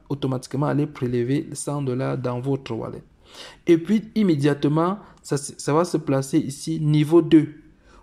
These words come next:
pour vous montrer que le prochain niveau que vous pouvez prendre, c'est le niveau deux.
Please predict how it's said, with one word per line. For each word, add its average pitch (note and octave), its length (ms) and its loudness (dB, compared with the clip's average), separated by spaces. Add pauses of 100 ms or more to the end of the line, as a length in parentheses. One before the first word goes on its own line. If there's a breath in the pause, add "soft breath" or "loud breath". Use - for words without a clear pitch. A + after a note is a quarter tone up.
(140 soft breath)
pour D#3 240 0
vous E3 200 -2
montrer D#3+ 520 2
que E3 100 0
le D3+ 220 4
prochain D#3 420 -2
niveau D#3+ 320 2
que D#3+ 60 -4
vous F3 100 4
pouvez D#3+ 240 0
prendre, D#3+ 300 -4
c'est C3+ 140 -2
le C3+ 80 2
niveau C#3 360 0
deux. C3 240 -2